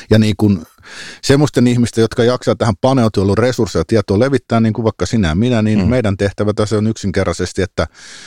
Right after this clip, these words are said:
Speaker 1: kyseenalaista ja hankki sitä tietoa.
Speaker 2: Just näin. Ja tää sun verkkokurssi, tai nää, nää kummatkin verkkokurssit, niin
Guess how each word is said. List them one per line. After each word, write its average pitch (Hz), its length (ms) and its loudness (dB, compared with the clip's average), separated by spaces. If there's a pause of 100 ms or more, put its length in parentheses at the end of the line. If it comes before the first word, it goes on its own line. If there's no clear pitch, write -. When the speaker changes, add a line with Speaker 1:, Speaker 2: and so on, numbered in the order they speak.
(200)
Speaker 1:
kyseenalaista 92 680 0
ja 76 80 0
hankki 82 280 -2
sitä - 140 -14
tietoa. - 400 -4 (120)
Speaker 2:
Just 101 200 -6
näin. 85 200 0 (960)
Ja 95 180 2 (500)
tää 107 160 2
sun 104 220 2 (560)
verkkokurssi, 110 720 0 (560)
tai 87 140 0
nää, 90 220 2 (180)
nää 92 120 2
kummatkin 117 420 0
verkkokurssit, 90 760 -2 (720)
niin 85 420 2